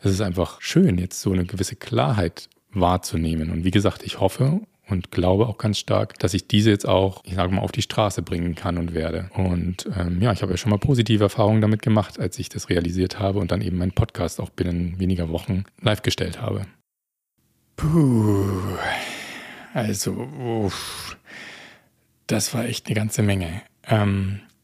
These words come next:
ich würde jetzt mal sagen, kommen wir langsam zum Schluss. Und ich würde jetzt erstmal fragen, was passiert denn jetzt danach? Wie geht's weiter?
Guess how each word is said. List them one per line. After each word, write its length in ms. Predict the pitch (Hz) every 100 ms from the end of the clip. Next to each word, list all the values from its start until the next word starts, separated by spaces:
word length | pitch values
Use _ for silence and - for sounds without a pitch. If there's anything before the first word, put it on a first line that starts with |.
| _ _ _
ich 280 | - 117 -
würde 120 | 101
jetzt 200 | 98 -
mal 120 | 95
sagen, 520 | 92 87 92 101 107 113 -
kommen 200 | - 101
wir 80 | 90
langsam 380 | 92 98 92
zum 160 | 90 -
Schluss. 500 | - - 110 - - -
Und 360 | 95 90 87 90
ich 140 | -
würde 120 | -
jetzt 120 | 92
erstmal 280 | - - 104
fragen, 560 | - - 90 90 90 92 _ _ - - - - _ _ _ _ _ _ _
was 720 | - 95 - - - - - -
passiert 340 | 104 - 110
denn 120 | 92
jetzt 420 | 82 85 - - - -
danach? 420 | - 98 113 - - -
Wie 120 | - 92
geht's 280 | 87 -
weiter? 360 | - 147 - 87